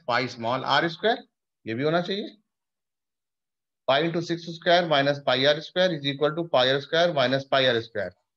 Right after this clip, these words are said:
ठीक, अब मैं देखूंगा ध्यान से ये part, और किसके equal होगा? ये आपके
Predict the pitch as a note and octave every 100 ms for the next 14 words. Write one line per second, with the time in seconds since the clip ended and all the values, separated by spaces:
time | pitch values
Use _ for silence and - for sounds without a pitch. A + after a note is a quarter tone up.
0 | _ _ _ _ - G#3 - G#3 _ _
1 | _ _ _ _ _ _ F#3+ A3+ A#3 F3
2 | B2 A2+ B2+ B2 C3 A2+ A2+ G#2+ G#2 C3
3 | G#3 - _ _ _ _ _ _ _ _
4 | _ _ _ _ C3+ E3+ B2+ E2 - _
5 | _ _ _ _ _ _ _ _ _ _
6 | _ _ _ _ _ _ C3 C3+ D#3+ -
7 | G3+ F#3+ C#3+ G#2 G2+ A#2+ C3 B2+